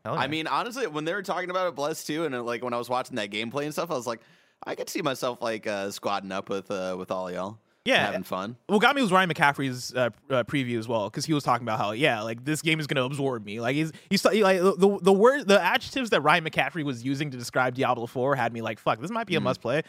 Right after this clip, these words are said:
Speaker 1: And I'm not, I'm not usually a Diablo person, and so this would be my first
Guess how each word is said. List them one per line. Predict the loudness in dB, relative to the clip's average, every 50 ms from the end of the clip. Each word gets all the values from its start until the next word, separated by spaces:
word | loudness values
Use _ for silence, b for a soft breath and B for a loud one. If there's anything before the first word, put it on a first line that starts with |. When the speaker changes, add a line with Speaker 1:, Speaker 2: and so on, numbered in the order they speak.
| B B B
Speaker 1:
And | 4 4
I'm | 4 6
not, | 6 4 4 4 2 b b b b b _ 2
I'm | 4 4
not | 4 4
usually | 4 2 4 4 2
a | 4
Diablo | 4 4 4 4 4 2 -2
person, | -4 -6 -8 -8 -10 -12 -12 -10 -8
and | -8 -2
so | 0 2 2 2 0 -4 -4
this | -2 -2 -2 2 2
would | 2 2 2
be | 2 0
my | 0 -2
first | 0 -2 -4 -4 -4 -6 -10 -12 -14